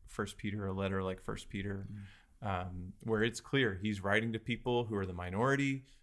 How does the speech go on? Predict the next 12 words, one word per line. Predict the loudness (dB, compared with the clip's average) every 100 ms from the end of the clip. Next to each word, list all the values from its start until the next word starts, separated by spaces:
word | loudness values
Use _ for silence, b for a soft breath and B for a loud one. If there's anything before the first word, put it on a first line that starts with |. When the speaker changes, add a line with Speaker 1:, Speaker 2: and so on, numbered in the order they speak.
| b
Speaker 1:
who | -2 2
are | 4 4 2
misunderstood, | 2 2 4 4 4 2 2 2 2 -6 b b b
who | 2 2
are | 2
maligned | -2 -4 0 4 4 4 4 2 -2
Speaker 2:
Mm-hmm. | -4 -4 -4
Speaker 1:
for | -6 2 6 8 8
following | 6 4 6 4 2
Jesus. | -2 -6 -8 -14 -14 -14 -16 -6
Speaker 2:
Yeah. | -4 -4 -6 b b b -2
Speaker 1:
Um, | 0 0 -2 -4 -8 -12